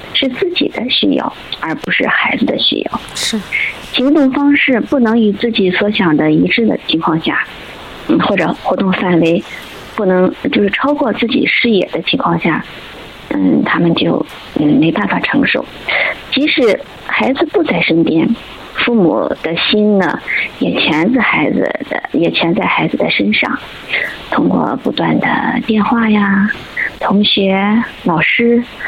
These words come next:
Speaker 1: 或者亲戚吧，步步相随。嗯，这种事事紧逼的控制，让孩子无奈的会放弃许多想做的事情，去做许多不愿意做的事情，让孩子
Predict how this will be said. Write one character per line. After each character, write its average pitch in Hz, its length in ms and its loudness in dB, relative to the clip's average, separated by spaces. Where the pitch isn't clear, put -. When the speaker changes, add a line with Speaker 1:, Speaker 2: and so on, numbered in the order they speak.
Speaker 1:
或 - 160 -2
者 196 120 2
亲 277 280 2
戚 208 160 0
吧， - 220 -2
步 302 120 0
步 214 140 0
相 165 320 -2
随。 - 180 -2
嗯， 185 300 2
这 208 100 0
种 175 440 4
事 - 260 0
事 262 240 2
紧 185 320 2
逼 220 140 4
的 220 140 0
控 - 340 0
制， - 200 -2
让 185 200 0
孩 - 220 0
子 - 180 -2
无 196 240 4
奈 208 220 4
的 - 100 -2
会 185 200 2
放 180 260 0
弃 151 120 0
许 156 220 0
多 170 220 0
想 - 340 -2
做 247 160 2
的 - 120 0
事 - 240 -2
情， - 120 -2
去 214 120 2
做 190 200 0
许 185 160 0
多 185 180 -2
不 156 200 0
愿 196 280 4
意 170 60 2
做 - 180 -2
的 - 120 -4
事 - 160 -2
情， - 240 -2
让 185 140 2
孩 165 240 2
子 - 180 0